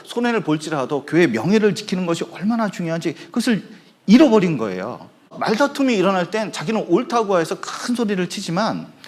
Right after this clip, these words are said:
하나님 권위 하-, 아에서, 교회 안에서 그런 일은 굉장히 조심해야 되고 그것이 얼마나 큰 죄인지 이게 깨달을 필요가 있거든요.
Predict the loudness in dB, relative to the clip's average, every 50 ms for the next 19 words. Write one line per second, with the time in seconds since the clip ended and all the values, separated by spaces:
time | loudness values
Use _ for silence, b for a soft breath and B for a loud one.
0 | b b b b b b b b b b b b b b b b b _ -4 2
1 | 4 4 6 6 4 2 -2 -4 2 2 4 4 4 2 0 0 -2 -2 -2 -4
2 | -14 -20 -20 -20 _ _ -6 0 2 2 2 2 0 -4 -4 2 4 6 6 6
3 | 4 0 -2 -6 -6 -4 -2 -2 -2 -4 -4 -6 -4 -6 -8 -8 -12 -16 _ -2
4 | 0 2 2 2 2 2 0 0 -2 -4 -8 -4 0 0 2 2 0 2 2 2
5 | 2 4 2 2 2 2 0 0 -2 -2 2 2 2 4 4 2 -2 -2 -4 -6
6 | -6 -6 -8 B B B B B B B -6 0 0 2 2 2 2 2 2 2
7 | 2 2 0 -2 -6 -8 -8 -6 -6 -6 -2 -2 -2 -2 0 0 -2 -2 -2 -4
8 | -6 -2 -2 0 0 0 -2 -2 -2 0 0 -2 -2 -2 -6 -6 -6 -6 -10 -10
9 | -14 -14 -16 -16